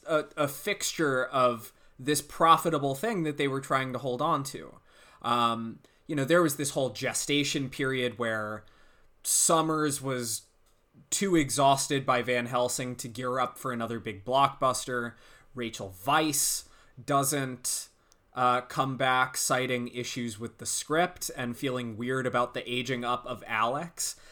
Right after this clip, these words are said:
feeling weird about having to play a mom to someone that's not that much younger than her. Um, and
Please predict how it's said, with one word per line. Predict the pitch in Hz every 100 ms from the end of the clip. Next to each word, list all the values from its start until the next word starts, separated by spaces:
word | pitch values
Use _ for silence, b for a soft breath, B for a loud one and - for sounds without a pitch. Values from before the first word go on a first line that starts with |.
| b
feeling | - 139 139 127 110
weird | 131 135
about | 135 123 127
having | 131 123 123
to |
play | 120 127 120
a |
mom | 113 113 120 123
to | 127
someone | 117 123 120 117
that's | 107 - - - _ -
not | 190 214 220 - _ _ -
that | 120 123 135
much | 131 -
younger | 131 135 135
than | 139 143
her. | 151 156 147 b b b b
Um, | - 120 120 117 117 120 _ _ _ _ 156
and | 151 156 156 147